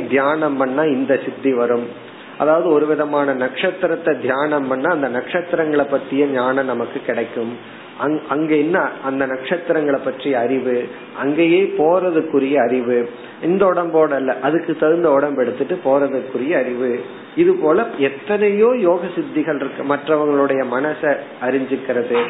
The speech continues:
இதெல்லாம் அடுத்ததுக்கு அடுத்த அத்தியாயத்துல நாம பார்க்க போறோம். அடுத்த அத்தியாயத்துல வந்து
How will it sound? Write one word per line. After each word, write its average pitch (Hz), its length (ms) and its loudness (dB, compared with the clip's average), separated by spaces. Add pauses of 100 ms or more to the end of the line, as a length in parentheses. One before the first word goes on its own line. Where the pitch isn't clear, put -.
(340)
இதெல்லாம் 139 380 0
அடுத்ததுக்கு 165 540 2
அடுத்த 151 340 0
அத்தியாயத்துல 135 600 2
நாம 127 220 2
பார்க்க 123 240 -2
போறோம். 120 300 -2 (260)
அடுத்த 135 280 -2
அத்தியாயத்துல 127 640 0
வந்து 131 280 0